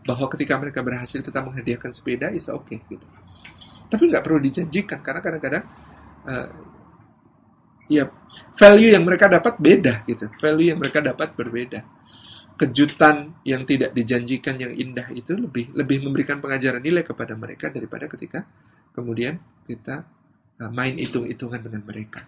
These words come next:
Kalau begini, saya kasih begini. Kayak begini, saya kasih begini gitu ya. Jadi, eh, ini, ini sesuatu yang kemudian, "Falyaqulu qawlan sadida," hendaklah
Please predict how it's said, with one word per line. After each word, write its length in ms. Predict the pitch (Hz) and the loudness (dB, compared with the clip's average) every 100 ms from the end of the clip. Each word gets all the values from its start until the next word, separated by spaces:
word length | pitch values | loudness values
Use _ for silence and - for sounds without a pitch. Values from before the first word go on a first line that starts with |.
| _ | _
Kalau 240 | 120 - | -8 -6
begini, 400 | 117 117 131 165 - _ - | -6 -8 -8 -10 -12 _ -14
saya 160 | - | -14
kasih 320 | - 110 - | -12 -10 -10
begini. 240 | - - 55 _ _ | -12 -16 -18 _ _
Kayak 160 | 123 - | -12 -10
begini, 320 | - 123 170 - _ _ | -10 -10 -12 -14 _ _
saya 140 | - - | -20 -14
kasih 240 | 110 110 | -12 -12
begini 240 | - - - | -12 -14 -16
gitu 160 | 104 - 107 | -18 -18 -20
ya. 60 | - - - - - - - - - - - _ _ | -20 -20 -18 -20 -20 -20 -20 -20 -20 -20 -20 _ _
Jadi, 560 | 120 113 113 113 110 117 | -6 -2 -2 -2 -4 -6
eh, 420 | - _ - - - _ _ _ _ - - _ _ _ - | -12 _ -20 -20 -20 _ _ _ _ -20 -20 _ _ _ -10
ini, 140 | 127 147 139 | -4 -4 -2
ini 100 | 147 - - | -6 -8 -12
sesuatu 480 | - 120 - 123 131 | -10 -8 -8 -8 -10
yang 160 | 113 | -10
kemudian, 400 | - 113 107 113 | -12 -12 -12 -12
"Falyaqulu 560 | - 135 127 123 117 113 | -12 -10 -10 -10 -10 -10
qawlan 240 | 117 110 | -10 -10
sadida," 480 | 110 - 104 113 120 | -10 -10 -12 -12 -14
hendaklah 400 | 104 - 123 - | -14 -12 -14 -18